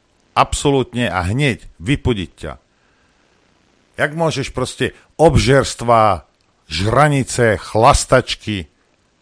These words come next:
v státisícach eur, rozumieš, to, koľko ich tam bolo, Adrian? To koľko ste vypili?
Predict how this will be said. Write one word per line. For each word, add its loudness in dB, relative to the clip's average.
v -10
státisícach 2
eur, 2
rozumieš, 0
to, -6
koľko 2
ich -8
tam -2
bolo, -2
Adrian? -8
To -4
koľko 2
ste -2
vypili? -4